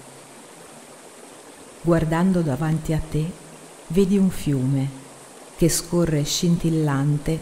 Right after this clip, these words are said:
e armonioso. E sai, ti rendi conto che quel fiume rappresenta la preziosa esistenza che hai l'onore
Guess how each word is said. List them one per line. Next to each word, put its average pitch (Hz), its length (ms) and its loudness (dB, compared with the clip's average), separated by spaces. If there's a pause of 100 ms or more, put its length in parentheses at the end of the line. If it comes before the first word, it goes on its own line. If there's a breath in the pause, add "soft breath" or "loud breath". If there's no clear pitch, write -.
(180)
e 160 140 2
armonioso. 143 920 2 (1700)
E 180 80 0
sai, 147 560 -2 (540)
ti 170 100 4
rendi 156 380 4
conto 147 800 0 (680)
che 185 160 0
quel 190 240 4
fiume 208 480 4
rappresenta 160 1000 0 (440)
la 160 160 0
preziosa 170 720 2
esistenza 151 960 0 (560)
che 175 160 4
hai 170 360 2
l'onore 170 720 4